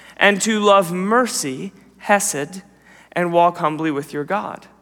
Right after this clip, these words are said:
Likewise, in Matthew nine, we read, "When the Pharisees saw this, they asked his disciples, 'Why does your teacher eat with tax collectors and sinners?'" See, they're saying if Jesus was really sent from God, if he was really who he says he is,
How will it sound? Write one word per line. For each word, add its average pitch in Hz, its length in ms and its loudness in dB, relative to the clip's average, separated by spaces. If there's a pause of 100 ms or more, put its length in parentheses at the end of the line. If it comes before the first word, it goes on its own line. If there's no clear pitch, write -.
(580)
Likewise, 208 460 6
in 202 80 0
Matthew 202 340 4
nine, 196 400 2
we 190 160 0
read, 175 300 2
"When 185 160 -2
the 185 40 0
Pharisees 240 540 2
saw 233 260 4
this, 214 260 2
they 196 140 4
asked 202 300 4
his 202 100 -4
disciples, 180 760 0 (260)
'Why 226 200 6
does 262 200 0
your 277 80 -2
teacher 226 340 -2
eat 233 80 0
with 208 160 -2
tax 196 300 0
collectors 180 440 -2
and 180 140 -6
sinners?'" - 460 -8 (560)
See, 247 140 2
they're 277 180 4
saying 254 220 4
if 220 80 4
Jesus 330 380 4
was 269 160 0
really 285 260 4
sent 233 260 0
from 240 180 -2
God, 175 300 2
if 160 60 -10
he 240 100 2
was 294 180 2
really 311 220 4
who 285 100 2
he 247 80 2
says 254 320 4
he 180 140 0
is, 160 160 -2